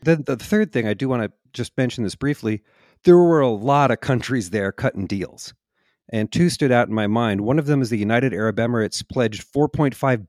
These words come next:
billion dollars of investment in sub-Saharan Africa. That's a lot of money, including four hundred and fifty million dollars for C O two removal.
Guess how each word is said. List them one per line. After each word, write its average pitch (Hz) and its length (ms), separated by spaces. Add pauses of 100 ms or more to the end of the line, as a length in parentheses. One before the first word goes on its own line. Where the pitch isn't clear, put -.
billion 139 440
dollars 123 680
of 127 120
investment 113 640
in 139 120
sub-Saharan 139 520
Africa. 175 480 (380)
That's 143 160
a 117 60
lot 120 280
of 131 60
money, 135 300
including 147 500
four 165 200
hundred 151 220
and 104 100
fifty 180 380
million 110 260
dollars 101 540 (560)
for 117 100
C 127 200
O 110 40
two 113 160
removal. 98 500